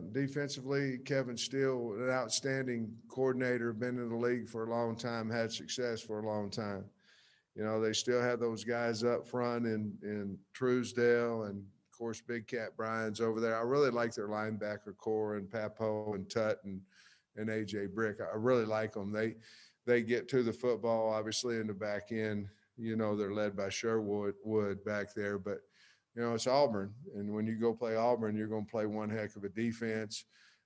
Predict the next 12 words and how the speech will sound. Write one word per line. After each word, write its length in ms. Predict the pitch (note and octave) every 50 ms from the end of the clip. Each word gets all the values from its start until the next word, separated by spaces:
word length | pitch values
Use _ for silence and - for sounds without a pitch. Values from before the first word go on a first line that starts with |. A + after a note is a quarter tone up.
| _ -
Uh, 180 | G#2+ G#2+ G#2+ F#2+ F2
on 220 | A#2 A#2 A#2+ A#2
offense, 640 | A#2+ A#2+ B2 B2 A#2+ - C3 A#2+ A#2 A#2 A#2 A#2 -
you 80 | A#2+ A#2
know, 160 | A2+ A2+ A2+
they 140 | A2+ A2+ A2+
kinda 280 | A2+ - A#2 A2+ A2 G#2+
go 300 | G2+ A2 A2 A2+ A#2 A2
by 200 | G#2 A2+ A2 G#2+
Bo 300 | G2+ A2+ A#2 A#2 A#2 A2+
Nix 480 | A#2 A#2 A#2+ A#2+ A#2 A2+ - - -
and, 220 | A2 G#2 G#2 G2+